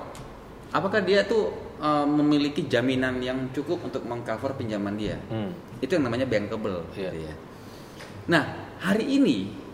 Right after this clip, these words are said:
Speaker 1: ya, hari ini, eh, banyak sekali, eh, usaha-usaha yang, yang ba-, yang bagus, ya, yang nggak usah, nggak usah jauh-jauh nih.
Speaker 2: Iya, iya.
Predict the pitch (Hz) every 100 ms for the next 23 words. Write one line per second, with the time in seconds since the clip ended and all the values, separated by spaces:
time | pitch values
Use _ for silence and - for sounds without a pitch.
0 | - - - - - - - - 113 139
1 | - - - - - - 165 170 156 170
2 | 208 233 214 - - - - 139 143 131
3 | 127 143 180 156 165 151 135 143 190 185
4 | 185 - - - 117 - 131 147 131 -
5 | 135 131 120 135 143 127 123 123 117 -
6 | 135 127 123 123 139 131 127 120 120 -
7 | 131 127 123 117 117 104 131 185 - -
8 | - - 98 95 113 131 139 160 - -
9 | 120 131 139 127 120 139 170 139 131 117
10 | 110